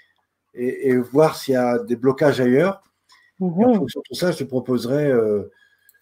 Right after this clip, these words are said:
Speaker 1: ouais, quelque chose de, d'approprié. Alors, je, ça ne reconstituera pas les bou-, les, les poumons, mais en tout cas, ça l'aidera à être mieux, probablement dans ce qu'elle vit.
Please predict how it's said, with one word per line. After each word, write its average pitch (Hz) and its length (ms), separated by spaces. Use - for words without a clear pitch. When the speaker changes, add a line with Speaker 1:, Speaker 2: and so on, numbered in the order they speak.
Speaker 1:
ouais, 120 220
quelque 127 280
chose 156 340
de, 123 180
d'approprié. 143 500
Alors, 143 160
je, 127 320
ça 143 300
ne 135 100
reconstituera 143 640
pas 151 140
les 143 80
bou-, 139 280
les, 131 300
les 131 140
poumons, 165 380
mais 147 240
en 147 100
tout 160 100
cas, 190 140
ça 160 180
l'aidera 165 360
à 175 60
être 156 220
mieux, 143 380
probablement 143 520
dans 143 100
ce - 100
qu'elle 127 160
vit. 113 220